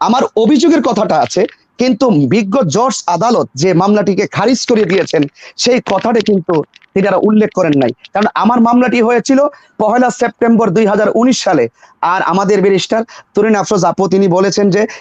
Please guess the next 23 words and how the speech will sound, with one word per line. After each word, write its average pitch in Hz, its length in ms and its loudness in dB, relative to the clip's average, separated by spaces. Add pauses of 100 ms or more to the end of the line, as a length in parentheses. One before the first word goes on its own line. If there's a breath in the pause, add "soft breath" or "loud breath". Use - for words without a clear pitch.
(120)
যে 180 220 2
এ-, 185 280 0
এক 214 280 0
বছর 220 260 0
লেগেছে, 196 400 0
প্রায় 180 280 0
নয় 180 220 2
মাস, 196 200 0
এক 185 220 -2
বছর 202 260 -2
লেগেছেন 180 460 0 (260 loud breath)
উলামায়ে 190 380 0
কেরামদেরকে 175 520 0 (340)
তদন্ত 202 300 -2 (100)
করতে। 143 280 -2 (220 loud breath)
তা 202 80 -2
আমার 233 240 0
ঘটনা 269 300 2
তো 277 240 0 (340 loud breath)
দুই 233 180 0
হাজার 254 260 2
উনিশ 285 340 2
সালের, 160 220 0